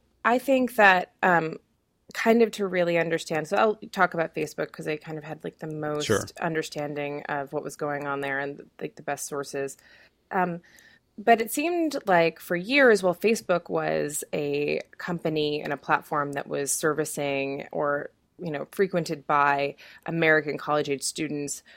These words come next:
Speaker 1: from two thousand four, from its founding to about two thousand nine, that started to dramatically change. It was no longer college-age students, then it was no longer Americans. Um, and of course, every time you kind of create these platforms,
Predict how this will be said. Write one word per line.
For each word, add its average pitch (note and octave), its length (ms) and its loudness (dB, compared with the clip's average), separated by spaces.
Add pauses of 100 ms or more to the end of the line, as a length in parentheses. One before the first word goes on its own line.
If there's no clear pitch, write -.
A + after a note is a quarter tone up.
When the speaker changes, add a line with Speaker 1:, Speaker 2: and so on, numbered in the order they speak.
(180)
Speaker 1:
from F3+ 160 -4
two A3 140 -2
thousand G3 340 6
four, E3 180 0
from D#3 160 -4
its D3+ 140 -10
founding D3+ 360 0
to - 100 -8
about C#3+ 240 -6
two - 100 -12
thousand C#3+ 420 -4
nine, D3 340 -2
that C#3 180 0 (120)
started C#3+ 340 -2
to C#3+ 80 -16
dramatically C#3 520 -2
change. C#3+ 480 -8
It - 80 -6
was C#3+ 140 -8
no C#3+ 160 -2
longer C#3 260 -4
college-age C#3+ 560 0
students, C#3 440 -8
then C#3 180 -4
it C3 80 -4
was C#3 120 -8
no C3+ 160 -4
longer C3+ 280 -4
Americans. C#3 760 -2 (460)
Um, D#3+ 240 4 (260)
and F#3+ 360 2 (640)
of - 140 -2
course, C4+ 400 4
every G#3+ 200 4
time G3 260 -2
you F3+ 60 -2
kind E3+ 200 -4
of D#3+ 80 -10
create E3 300 -2
these D#3 160 -6
platforms, E3 800 0